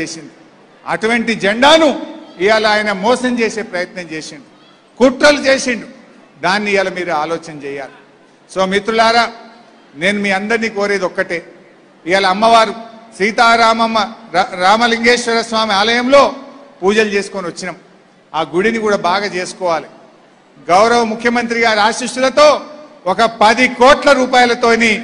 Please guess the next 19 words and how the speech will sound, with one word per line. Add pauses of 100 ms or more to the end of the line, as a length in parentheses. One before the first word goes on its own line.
(240)
ఈ (120)
ఆలయాన్ని
అద్భుతంగా (100)
తీర్చిదిద్దుతాం. (2000)
చక్కగా
దీని
చుట్టూ (140)
కాంపౌండ్
వాల్
కానీ, (760)
రాజగోపురం (100)
కానీ, (720)
మనకు (520)
ఇక్కడ (100)
ఈ
ఫంక్షన్
హాల్ను (100)
పూర్తి
చేసుకోవడం